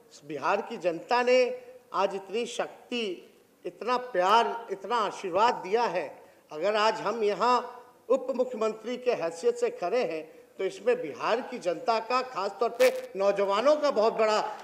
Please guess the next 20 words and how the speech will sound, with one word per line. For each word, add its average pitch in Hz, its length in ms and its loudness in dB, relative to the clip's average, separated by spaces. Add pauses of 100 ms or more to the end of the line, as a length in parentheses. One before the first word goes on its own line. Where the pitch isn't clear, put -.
योगदान 196 440 2
है। - 1200 -8
और 202 140 4
बिहार 180 420 4 (120)
को 285 60 8
अगर 269 220 8
आप 269 200 4
समझिए, 196 560 2 (680)
कम 277 260 4
resource 254 500 4
होने 233 240 4
के 247 160 0
बाद 196 260 0
भी 269 140 -6
माननीय 233 320 0
मुख्यमंत्री 226 500 -6
जी 233 120 -10
के 233 100 -10
नेतृत्व 202 480 -6
में 170 400 -6